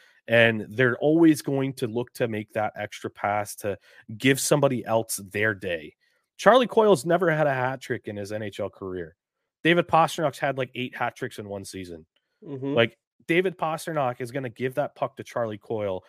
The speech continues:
Speaker 1: a hundred times out of
Speaker 2: Mm-hmm.
Speaker 1: a hundred times. You saw him waving him off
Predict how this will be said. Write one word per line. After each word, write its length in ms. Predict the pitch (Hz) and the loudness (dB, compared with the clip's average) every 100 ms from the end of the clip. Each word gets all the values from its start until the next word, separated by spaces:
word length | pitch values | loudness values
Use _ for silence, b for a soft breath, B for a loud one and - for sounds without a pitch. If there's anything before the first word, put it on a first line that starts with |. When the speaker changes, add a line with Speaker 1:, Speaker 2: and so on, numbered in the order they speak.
| b b - | b b -8
Speaker 1:
a 60 | |
hundred 500 | - - 135 151 160 | -8 -2 -2 0 -2
times 420 | - 143 127 113 110 | -2 0 0 0 -2
out 140 | 110 | 0
of 60 | 131 | 0
Speaker 2:
Mm-hmm. 120 | 139 | -2
Speaker 1:
a 40 | |
hundred 280 | 135 107 95 | -4 -6 -12
times. 400 | - 92 80 - B B - | -10 -10 -10 -18 B B -2
You 120 | 233 | 4
saw 160 | 311 | 6
him 220 | 262 240 143 | 6 4 2
waving 360 | 156 220 262 | 4 4 4
him 160 | 220 185 | 0 4
off 340 | 185 170 127 | 4 2 -2